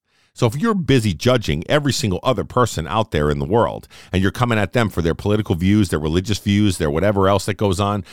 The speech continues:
all this vitriol and anger and all this stuff going on all around you, when at the end of the day, you look at yourself, you're probably talking to yourself the same exact way you're talking to all these other people.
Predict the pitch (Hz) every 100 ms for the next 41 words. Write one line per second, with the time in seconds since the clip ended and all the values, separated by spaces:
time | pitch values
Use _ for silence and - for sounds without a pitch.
0 | - 92 113 120 85 90 - 117 110 95
1 | - 104 113 101 98 87 95 107 95 -
2 | 113 92 92 87 85 80 78 107 139 98
3 | 71 67 - - 110 113 139 139 143 101
4 | 80 135 135 92 98 117 - 101 87 -
5 | 110 147 - - - - 147 113 117 120
6 | 113 87 82 120 - - 107 101 85 90
7 | 87 95 98 - 98 95 82 82 80 90
8 | 113 78 69 -